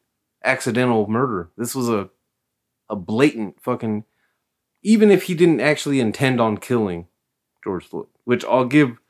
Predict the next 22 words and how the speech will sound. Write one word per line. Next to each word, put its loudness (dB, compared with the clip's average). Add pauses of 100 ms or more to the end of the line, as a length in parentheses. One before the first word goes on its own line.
(180)
I 2
would 6
even 6
almost 4
give 2
him -2
the -2
benefit -2
of -6
the -8
doubt 0
that -6
that 2
wasn't 2
fully 0
his 0
intention, -2
was -2
to -4
actually -2
murder 0
somebody. -6